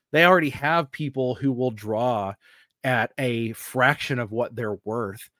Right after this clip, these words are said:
just because they want to draw for Marvel or D C. They have writers who will churn out garbage scripts, but they'll give them the work because they know the right person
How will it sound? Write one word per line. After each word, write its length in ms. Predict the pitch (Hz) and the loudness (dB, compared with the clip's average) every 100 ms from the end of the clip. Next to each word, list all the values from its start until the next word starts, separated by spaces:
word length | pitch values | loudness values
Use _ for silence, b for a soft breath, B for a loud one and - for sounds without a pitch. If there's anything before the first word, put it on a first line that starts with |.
| - | -6
just 300 | 127 139 - | 0 0 -2
because 340 | 131 135 127 | -6 -4 -2
they 120 | 113 127 | 0 -2
want 300 | 117 117 - | -2 -6 -6
to 120 | 120 | -8
draw 240 | 104 104 | -2 -2
for 160 | 101 110 | -2 -4
Marvel 340 | 101 104 98 | -4 -4 -4
or 140 | 104 98 | -4 -4
D 160 | 104 | -6
C. 320 | 107 160 135 - B B B | -6 -4 -4 -6 B B B
They 160 | 147 | 0
have 380 | 143 139 151 139 | 2 2 2 2
writers 640 | 120 123 143 127 107 101 - b b | 2 2 2 0 -2 -6 -14 b b
who 160 | 147 147 | 0 2
will 160 | 135 | 2
churn 340 | 135 - 135 135 | -2 -4 0 2
out 320 | 139 139 113 | 0 -2 -2
garbage 500 | 123 139 120 98 - | 2 2 0 -6 -12
scripts, 580 | - 139 127 - - - _ _ _ | -2 2 2 0 -14 -18 _ _ _
but 180 | 135 131 | -2 0
they'll 140 | 135 | -2
give 380 | 113 143 147 123 | 2 2 2 2
them 480 | 139 139 135 123 117 | 2 2 2 -2 -4
the 100 | 117 | -4
work 420 | 107 170 147 123 _ | 0 2 0 -4 _
because 540 | 131 - 123 117 117 107 | -8 -4 -2 -2 -4 -6
they 220 | 120 120 | -6 -4
know 200 | 120 120 | -4 -4
the 120 | 113 | -2
right 240 | 104 95 - | -4 -6 -6
person 560 | 160 165 - 147 143 | -4 -2 -2 0 -2